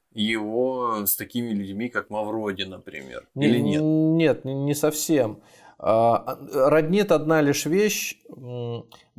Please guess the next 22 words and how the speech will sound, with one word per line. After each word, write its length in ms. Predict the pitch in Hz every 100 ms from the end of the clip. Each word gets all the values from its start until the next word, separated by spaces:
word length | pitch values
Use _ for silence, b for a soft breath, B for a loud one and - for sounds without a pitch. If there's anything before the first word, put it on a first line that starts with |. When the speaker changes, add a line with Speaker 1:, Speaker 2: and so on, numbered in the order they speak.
| -
Speaker 2:
я, 240 | 127 135
опять 220 | 170 165 147
же, 100 | 139
не 100 | 147
знаю 220 | 156 156
до 120 | 127
конца 340 | 131 143 165 139
историю 320 | - 147 143
Мавроди. 580 | 139 170 254 202 123 B B B B
Мне 280 | 120 165 185
казалось, 840 | 190 135 139 147 127 107 - - _ - -
что 1080 | - - _ 131 135 131 127 120 117 110 -
посыл, 380 | 127 - 180 156
который 420 | 135 110 127 120
был, 640 | 117 135 135 123 107 - -
э, 40 |
в 800 | 117 110 107 107 107 107 110 117
М 160 | 107 123
М 100 | 160
М 200 | 254 190
изначально 720 | 120 127 - 135 120 110 101
создан, 600 | - 131 120 113 98 80